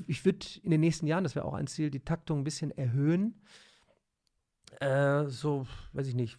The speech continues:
Family Time, äh, nutzen mit Freunden et cetera. Und dafür musst du halt una-, un-,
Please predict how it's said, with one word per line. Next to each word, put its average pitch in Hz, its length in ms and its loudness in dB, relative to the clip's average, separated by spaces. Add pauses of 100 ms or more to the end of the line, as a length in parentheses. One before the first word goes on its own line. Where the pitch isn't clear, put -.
Family 147 400 -2
Time, 139 420 -2
äh, 131 120 -2
nutzen 131 720 -4 (260)
mit 127 200 -6
Freunden 127 640 -2
et 127 160 -8
cetera. 131 560 -2 (920)
Und 135 120 0
dafür 139 200 0
musst 135 180 0
du - 40 0
halt 123 120 2
una-, 139 180 -2 (100)
un-, 180 160 -4